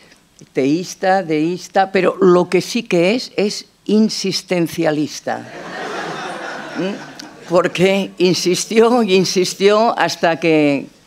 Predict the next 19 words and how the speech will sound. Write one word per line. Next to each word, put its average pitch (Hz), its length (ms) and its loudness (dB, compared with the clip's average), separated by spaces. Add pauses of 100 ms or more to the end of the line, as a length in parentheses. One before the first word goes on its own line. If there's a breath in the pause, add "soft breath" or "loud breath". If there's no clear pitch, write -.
(100)
que, 143 460 2
que 156 80 0
estuve 147 280 0
aquí. 117 240 -2 (380 loud breath)
Bien, 180 300 2
yo 240 160 4
les 262 160 2
voy 208 100 2
a 185 60 6
hablar 208 240 4
de 196 80 4
lo 170 100 4
que 185 100 2
hace 208 380 0
una 175 220 2
cristiana 170 580 2
de 151 140 2
a 131 100 0
pie, 113 260 -2